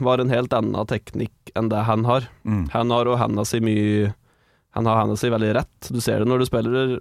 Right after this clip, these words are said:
Speaker 1: Det er of-, det er for mange mener, eller mistenker at han bruker tre eller kanskje fire fingre
Speaker 2: Ja, ja, ja.
Speaker 1: når han spiller, for det ser slik ut. For han har jo alle fingrene helt sånn
Speaker 2: Mm.
Speaker 1: når han spiller.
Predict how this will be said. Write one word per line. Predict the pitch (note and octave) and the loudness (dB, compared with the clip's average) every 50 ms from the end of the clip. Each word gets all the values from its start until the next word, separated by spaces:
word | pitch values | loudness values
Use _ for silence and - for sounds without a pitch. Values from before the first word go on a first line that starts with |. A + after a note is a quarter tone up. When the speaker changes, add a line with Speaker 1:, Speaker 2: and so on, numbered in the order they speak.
| - - | -8 -6
Speaker 1:
Det | - B2 | -2 0
er | B2 A#2+ A#2+ | 0 2 0
of-, | F2+ A2+ A2+ - | 0 -2 -4 -8
det | - A2 A2+ | -6 -4 -4
er | A#2+ | -2
for | A2+ - C3+ | -2 -2 -2
mange | C3+ C3+ A#2+ A2+ A2+ A2+ A2 A2+ A2 A2+ A2+ A2+ A2+ A2 G#2+ G2+ G2+ - _ _ _ _ _ _ _ _ _ _ _ _ | 0 0 0 0 0 2 2 2 2 2 2 2 2 2 0 -2 -4 -8 _ _ _ _ _ _ _ _ _ _ _ _
mener, | - A#2+ A#2+ A2+ G#2+ G#2+ G#2+ G#2 A2 G#2 | -2 0 0 2 2 0 0 0 0 0
eller | A2 A2 A2 A2 A2 A2 A2 A2+ A2+ | 0 0 0 2 2 2 0 0 0
mistenker | A2 A2+ A2 - - G#2 G#2 G2+ - G#2 | 0 -2 -2 -2 -4 -4 -4 -2 -2 -2
at | A2 - | -2 0
han | B2 A#2+ | 0 0
bruker | A#2+ A2+ G#2+ - - - A2 A2 G#2+ G#2 - _ _ | 0 0 -2 -2 -2 -2 -2 -2 -2 -4 -8 _ _
tre | - A#2+ A2 G#2+ G2+ | -6 -2 -2 0 0
eller | G#2+ A2 A2+ | 0 0 0
kanskje | A2+ A2+ A2+ A#2 | -2 -2 -4 -4
fire | - - A2+ A2 G#2+ - - A2 | -2 -2 -2 -2 -2 -2 -2 -2
fingre | B2+ A2 A#2 A2 A2+ C#3 - _ _ - | -2 -2 0 -2 -2 -4 -4 _ _ -2
Speaker 2:
Ja, | G#2 | 0
ja, | A2+ C3+ E3 | 2 2 2
ja. | F3+ F3 D#3+ | 2 0 0
Speaker 1:
når | C#3+ B2+ | 0 0
han | A#2 | 0
spiller, | A2+ G#2+ - G#2+ G#2 B2 D#3 | 0 0 -2 -2 0 0 0
for | D3+ C#3 C3+ | 0 0 0
det | C#3 C3 | -2 -2
ser | - - G#2+ A2+ B2+ | -2 0 0 2 2
slik | B2+ B2 G#2+ A#2+ | 2 0 2 2
ut. | C#3 F3 - - - - - | 0 0 -2 -6 -14 -20 -10
For | - - | -4 -2
han | B2+ B2 | 0 0
har | A#2+ G#2+ G#2 A2 A2+ | 2 2 2 2 2
jo | B2+ | 2
alle | C3+ A#2+ A2+ A2+ | 2 2 0 0
fingrene | A2+ B2+ A2 G#2+ G#2+ A2 A2+ | 0 -2 0 0 0 2 2
helt | A#2 A2 A2+ - | 2 0 0 0
sånn | B2+ C3 D#3 D3+ - D3+ | -2 -2 -2 -4 -6 -8
Speaker 2:
Mm. | D#3 G2+ G#2+ G2+ E2+ | -4 -2 0 0 0
Speaker 1:
når | D2 | -2
han | - A#2+ | -4 -4
spiller. | - - A#2+ A#2 B2+ | -4 -4 -4 -4 -4